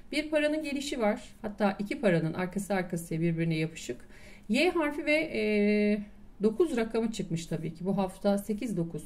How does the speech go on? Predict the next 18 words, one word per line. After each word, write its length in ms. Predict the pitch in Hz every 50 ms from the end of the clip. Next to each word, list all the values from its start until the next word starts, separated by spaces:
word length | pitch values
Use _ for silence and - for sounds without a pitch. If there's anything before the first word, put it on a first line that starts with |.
| - -
Hani 160 | 180 170 170 - - - - - - -
böyle 120 | 240 247
hafta 280 | 208 262 - - - 311
sonuna 340 | 311 - 262 254 262 269 269
kadar 300 | 247 208 214 226 247 240
halledilecek 680 | 233 233 226 220 220 208 220 208 208 240 247 - -
bir 80 | 214
para 240 | - - 233 226 233
meseleniz 600 | 226 214 208 202 220 214 214 220 226 220 214 -
var. 240 | 180 180 202 220 - - - - - - - - -
Yardımlı 580 | 190 202 220 240 247 254 254 294 294 311 320 269
bir 100 | 262 254
para 280 | - - 233 226 226 214
olabilir. 420 | 196 175 165 160 151 147 151 156
Bir 80 | 208 226
yerden 440 | 233 233 233 226 226 214 - 233
yardım 420 | 233 226 214 202 202 202 202 220 208
alabilirsiniz. 840 | 185 165 156 147 139 147 156 151 - - - 185 220 254 247 -